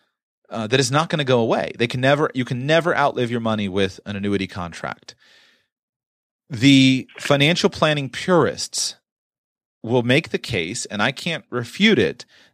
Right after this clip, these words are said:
that you can come out better with a simple distribution model from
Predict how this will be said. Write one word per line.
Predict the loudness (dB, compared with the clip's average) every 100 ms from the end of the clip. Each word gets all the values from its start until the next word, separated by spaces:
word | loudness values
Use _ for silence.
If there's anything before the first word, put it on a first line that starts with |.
| -4
that | -2 -2
you | -2 -4
can | -4 -10
come | -8 -2 0 2
out | 0 -2 -4
better | 2 4 4 0 -4 _ _ _ _
with | 0 2 2
a | 2
simple | 2 0 0 0
distribution | 2 0 -2 -2 0 0 -2 -4
model | -2 0 2 0 -4 _
from | -6 2 4 4 0 -8